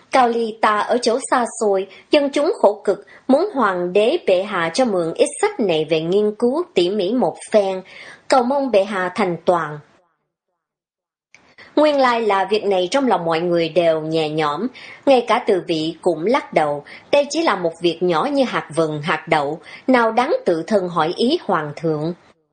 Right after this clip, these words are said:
Những người khác cũng đều không rõ việc này có huyền cơ gì, duy chỉ Lâm Vãn Vinh nhìn cung nữ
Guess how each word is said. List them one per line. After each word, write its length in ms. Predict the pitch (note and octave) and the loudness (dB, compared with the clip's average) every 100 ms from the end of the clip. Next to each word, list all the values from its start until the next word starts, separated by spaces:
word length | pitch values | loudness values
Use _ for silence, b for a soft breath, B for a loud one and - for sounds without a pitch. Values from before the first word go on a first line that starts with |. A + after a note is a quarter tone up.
| _ _ B - | _ _ B 2
Những 180 | C4 D#4 | 4 4
người 220 | A3+ G#3+ | 4 2
khác 260 | A3 D#4 - _ _ _ _ | 0 -2 -2 _ _ _ _
cũng 220 | - B3+ C4 | 0 2 4
đều 280 | G3+ F3+ | 4 2
không 220 | F3 D4 B3+ | 0 0 2
rõ 220 | G#3+ G#3+ | 2 2
việc 180 | G3 G#2+ | -2 -2
này 400 | E3+ E3 E3 C#3+ - | -2 -2 -2 -6 0
có 240 | C#4 D#4 - | 0 0 -2
huyền 240 | F#3+ D#3+ D#3 | -2 0 2
cơ 200 | - B3+ A3+ | 4 4 2
gì, 300 | D#3+ C#3+ C#3+ B B B | -8 -8 -10 B B B
duy 240 | A3 G#3 G3+ | 2 2 0
chỉ 400 | F#3 E3+ F#3 G#3+ _ _ _ _ | -2 -2 -2 -8 _ _ _ _
Lâm 240 | B3 A3 G3+ | 2 2 2
Vãn 220 | G3 B3 | -2 2
Vinh 280 | A#3 G3 F#3 | 0 0 0
nhìn 240 | F3+ F3 | 0 0
cung 260 | F3 C#4 A3+ | 0 0 2
nữ 180 | F3 | 0